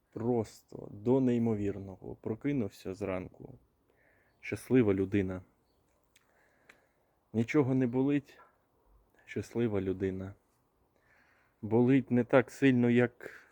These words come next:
боліло. Щаслива людина. В будь-якому разі. А,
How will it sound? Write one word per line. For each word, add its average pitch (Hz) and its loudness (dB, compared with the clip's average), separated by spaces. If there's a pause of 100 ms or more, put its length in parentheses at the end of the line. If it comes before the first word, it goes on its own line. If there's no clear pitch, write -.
(100)
боліло. 120 2 (580)
Щаслива 113 -4
людина. 92 -6 (840)
В 107 -12
будь-якому 110 0
разі. 92 -6 (2250)
А, 101 -4